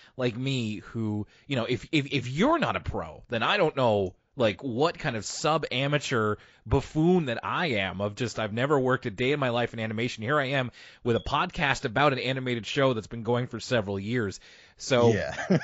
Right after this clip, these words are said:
Speaker 2: <laughs>
Speaker 1: it's really good to be able to hear kind of the work that goes into productions that are similar to Arthur, like,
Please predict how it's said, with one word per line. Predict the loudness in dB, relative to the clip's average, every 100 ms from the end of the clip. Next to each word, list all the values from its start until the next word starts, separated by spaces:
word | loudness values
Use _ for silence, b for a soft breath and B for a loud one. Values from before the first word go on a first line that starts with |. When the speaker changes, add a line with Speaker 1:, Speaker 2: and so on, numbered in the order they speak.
| 2
Speaker 2:
<laughs> | -2
Speaker 1:
it's | 0 -2
really | 0 0 2
good | -2 -4
to |
be | -6 -2 -2
able | -2
to | -6
hear | -6 -8 -6
kind | -6
of | -6
the | -4
work | -4 -4
that | -6 -4
goes | -4 -4
into | -6 -6 -6 -2 -2 -2 B B
productions | 0 2 0 0 -2 -2
that | -2 -2 0
are | 2 2 0
similar | -2 -2 2 4 2
to | 2
Arthur, | 0 0 2 0 0 -2
like, | -2 -2 -2